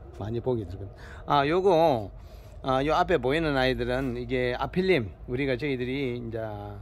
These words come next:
나야-, 나야가라 폭포처럼 일명 부양 빨래줄 이래가지고 폭포, 어, 그리 이제 연상하는 건데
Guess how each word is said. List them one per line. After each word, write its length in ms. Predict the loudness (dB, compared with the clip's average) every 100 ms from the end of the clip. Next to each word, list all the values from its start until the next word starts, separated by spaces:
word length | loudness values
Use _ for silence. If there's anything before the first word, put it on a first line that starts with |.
| -8
나야-, 420 | -2 2 4 2 0
나야가라 480 | -2 0 2 2
폭포처럼 720 | 2 -4 -2 0 0 -4 -6 -10 -10
일명 500 | -6 -4 -2 -4 -6
부양 360 | -4 -2 -4
빨래줄 540 | -6 -6 -4 -4 -6 -8 -12 -20 -12
이래가지고 580 | -8 -6 -4 -6 -6 -8
폭포, 520 | -4 -4 0 0 0 -2 -20 -20 -20 -10
어, 600 | -6 -6 -6 -8 -10 -12 -4
그리 480 | -2 0 0 -2 -2
이제 240 | -2 0
연상하는 460 | 0 0 0 0 0
건데 460 | -2 -2 -4 -6